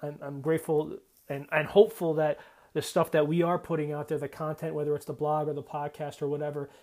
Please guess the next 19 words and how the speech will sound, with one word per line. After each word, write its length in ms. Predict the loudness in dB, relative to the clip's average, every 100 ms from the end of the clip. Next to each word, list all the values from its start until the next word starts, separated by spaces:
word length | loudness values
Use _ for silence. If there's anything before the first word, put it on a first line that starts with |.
| _
i-, 20 | -6
is 300 | -4 -6 -4
helping 320 | -4 -4 -6
you 60 |
folks 380 | -8 -2 -2 -2
along 300 | -6 -6 -4
the 60 | -4
way 340 | -4 -4 -8 -10 -18 -4
figure 400 | 0 2 2 2
out 320 | 2 -2 -8 -20 _ -20 -6
who 220 | 0 0
it 80 | 0
is 160 | -4
that 180 | -6 -6
you 80 | -6
guys 280 | -6 -8 -12
want 160 | -18
to 60 | -16
become. 360 | -18 -18 -20